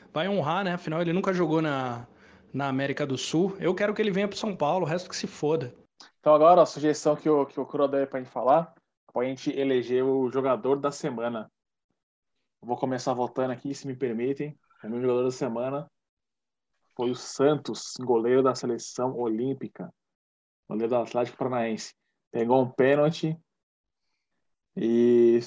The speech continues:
Speaker 2: se portou bem, me surpreendeu no jogo aí. Nas Olimpíadas tá ali, aqui. Às vezes não, não boto muita fé, mas no jogo contra, contra o México aí, pra mim foi o jogador da semana.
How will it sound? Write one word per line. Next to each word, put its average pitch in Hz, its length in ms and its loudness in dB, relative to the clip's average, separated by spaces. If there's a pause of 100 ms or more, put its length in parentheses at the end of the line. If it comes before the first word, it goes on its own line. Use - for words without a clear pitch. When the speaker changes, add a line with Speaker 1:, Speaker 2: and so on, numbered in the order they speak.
(200)
Speaker 2:
se 185 100 2
portou 180 300 6
bem, 165 180 4
me 151 100 0
surpreendeu 143 500 -2
no 120 100 -4
jogo 117 280 -2
aí. 120 280 0
Nas 117 160 -4
Olimpíadas 120 460 -2
tá 120 360 -2 (1700)
ali, 151 580 2
aqui. 175 800 0 (300)
Às 120 80 -14
vezes 120 160 -4
não, 117 140 -4
não 120 260 -2
boto 131 220 4
muita 135 240 0
fé, 156 260 2
mas 175 240 2
no 170 140 0
jogo 156 260 0
contra, 139 540 -2 (400)
contra 135 220 -8
o 131 40 -2
México 127 380 0
aí, 143 480 -2 (140)
pra 139 120 -4
mim 131 100 -6
foi 131 140 -4
o - 20 0
jogador 127 200 0
da - 40 -16
semana. 104 360 -6